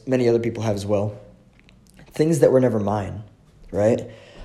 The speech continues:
All of these ideas of low self-esteem, all of these ideas of, you know, this, that, and the other,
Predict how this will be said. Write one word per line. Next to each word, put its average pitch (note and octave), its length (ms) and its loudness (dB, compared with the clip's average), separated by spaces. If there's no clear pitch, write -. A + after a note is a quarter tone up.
All C#3 280 8
of C#3 140 4
these B2+ 380 0
ideas A#2 480 0
of G2+ 260 2
low G#2+ 180 2
self-esteem, G#2+ 680 -4
all G#2+ 220 2
of G#2 100 -4
these G#2+ 220 0
ideas G2+ 500 0
of, G2 340 0
you A#2+ 80 -4
know, A2+ 80 2
this, A2 260 0
that, A2+ 240 2
and G#2+ 120 -2
the G#2+ 140 4
other, A2 440 2